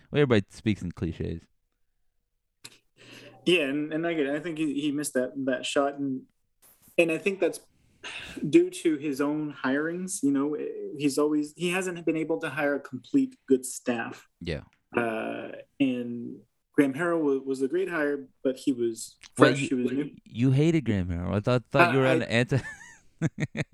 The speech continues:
Speaker 2: I, I didn't hate him, but I, I thought, I thought, okay, we, we hired a new guy,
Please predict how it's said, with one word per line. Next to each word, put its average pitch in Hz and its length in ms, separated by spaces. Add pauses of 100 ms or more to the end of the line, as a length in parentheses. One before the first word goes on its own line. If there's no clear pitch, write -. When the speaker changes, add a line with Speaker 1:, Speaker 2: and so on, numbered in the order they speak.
(120)
Speaker 2:
I, 175 160 (140)
I - 40
didn't 165 440
hate 151 340
him, 147 180
but 147 160 (520)
I, 139 40
I 147 40
thought, 165 320
I 151 80
thought, 151 240
okay, 151 320 (720)
we, 147 140
we 143 180
hired 165 320
a 147 40
new 160 200
guy, 139 460